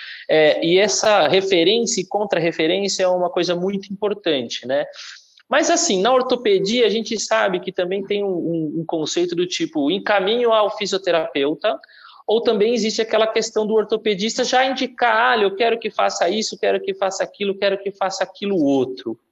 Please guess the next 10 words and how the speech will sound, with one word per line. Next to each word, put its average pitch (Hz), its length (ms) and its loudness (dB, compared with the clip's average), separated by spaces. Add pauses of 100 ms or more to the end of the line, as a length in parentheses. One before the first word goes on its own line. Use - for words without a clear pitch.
(140)
né? 190 280 0 (480)
Como 269 160 2
é 381 60 2
que 359 160 0
você 262 380 2
entende 185 800 -2
que 196 260 -2
é 202 80 4
um 202 160 -2
cenário, 175 960 2